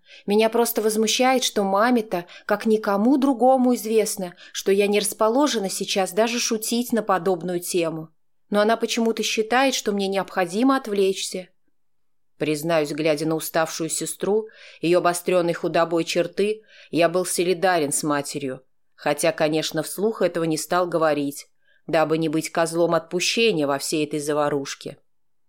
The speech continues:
«Ты слишком себя накрутила. Мама просто старается как лучше. Конечно, ее забота не всегда уместна, но позволь ей эту маленькую радость. Она ей выпадает крайне редко,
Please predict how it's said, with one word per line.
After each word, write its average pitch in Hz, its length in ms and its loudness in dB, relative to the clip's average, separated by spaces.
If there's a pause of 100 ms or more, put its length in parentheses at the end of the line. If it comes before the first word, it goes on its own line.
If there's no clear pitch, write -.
(760)
«Ты 147 160 -2
слишком 214 500 0
себя 156 340 0
накрутила. 143 840 -4 (440)
Мама 170 260 2
просто 175 340 0
старается 180 640 0
как - 240 -4
лучше. 156 520 -4 (480)
Конечно, 165 400 0
ее 170 160 2
забота 170 400 2
не 170 100 -2
всегда 170 480 0
уместна, 151 640 -2 (400)
но 180 220 4
позволь 180 440 2
ей 170 160 2
эту 165 140 -2
маленькую 160 500 2
радость. 139 540 -2 (460)
Она 165 240 2
ей 165 200 2
выпадает 165 500 0
крайне 190 440 2
редко, 147 520 -2